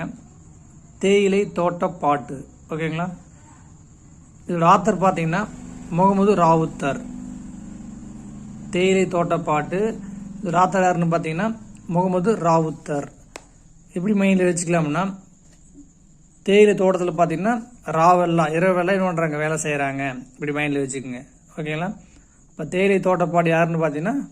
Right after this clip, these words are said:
முகமது ராவுத்தர். இந்த லெசன்ல என்ன கொடுத்துருக்காங்கன்னா, நம்ம வந்து ஆங்கிலேயர்ல வந்து இந்தியாவில் இருந்தப்போ எந்த மாதிரி மக்களை வந்து கொடுமைப்படுத்தி இருந்தாங்க, அதே மாதிரி நம்ம நாட்டிலிருந்து இலங்கை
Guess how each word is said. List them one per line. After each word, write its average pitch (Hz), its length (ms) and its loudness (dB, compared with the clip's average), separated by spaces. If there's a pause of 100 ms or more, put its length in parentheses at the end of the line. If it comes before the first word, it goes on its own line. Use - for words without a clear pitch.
(100)
முகமது 165 360 0
ராவுத்தர். 143 560 -2 (1800)
இந்த 165 180 -2
லெசன்ல 202 300 4
என்ன 214 180 4
கொடுத்துருக்காங்கன்னா, 165 680 0 (1120)
நம்ம 165 240 0
வந்து 185 240 2
ஆங்கிலேயர்ல 196 560 4
வந்து 170 260 0 (960)
இந்தியாவில் 190 400 6
இருந்தப்போ 175 420 0
எந்த 175 200 -2
மாதிரி 185 220 2
மக்களை 175 300 2
வந்து 170 220 0
கொடுமைப்படுத்தி 160 560 0
இருந்தாங்க, 143 340 -2 (720)
அதே 185 240 2
மாதிரி 185 200 2 (460)
நம்ம 175 380 2 (380)
நாட்டிலிருந்து 180 580 0 (800)
இலங்கை 202 360 4